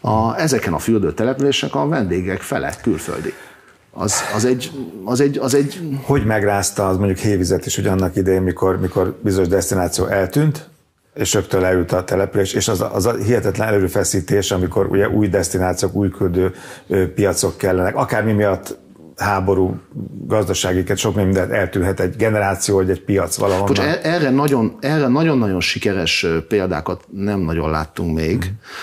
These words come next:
Speaker 1: mert, mert, mert ez az elmúlt három-öt év, ez, ez azért itt van még. Tehát igazániból a piacok sokkal lassabban épülnek vissza, mint ahogy el lehet veszíteni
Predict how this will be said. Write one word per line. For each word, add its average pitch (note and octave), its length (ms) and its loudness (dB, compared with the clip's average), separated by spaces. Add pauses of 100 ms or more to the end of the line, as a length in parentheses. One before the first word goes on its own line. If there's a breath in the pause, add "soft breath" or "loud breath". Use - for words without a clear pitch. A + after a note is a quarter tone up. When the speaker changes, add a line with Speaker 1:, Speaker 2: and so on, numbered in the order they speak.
(160 loud breath)
Speaker 1:
mert, F2+ 440 -4
mert, G#2 320 -2
mert G2+ 260 -2
ez G2 120 0
az G#2 120 2
elmúlt A#2 340 2
három-öt G#2 540 0
év, F#2 180 0
ez, F2 340 -2 (160)
ez F#2 120 -6
azért G2 200 0
itt G#2 100 0
van E2+ 180 -4
még. E2 360 -4 (560 loud breath)
Tehát - 160 -8
igazániból F#2+ 460 0
a F#2 60 -2
piacok C3 480 2
sokkal C3+ 320 0
lassabban G2 440 0
épülnek F2+ 460 -2
vissza, F#2 420 0
mint F2+ 280 -2
ahogy F2 200 0
el E2 120 0
lehet D#2+ 200 -2
veszíteni D#2+ 640 -4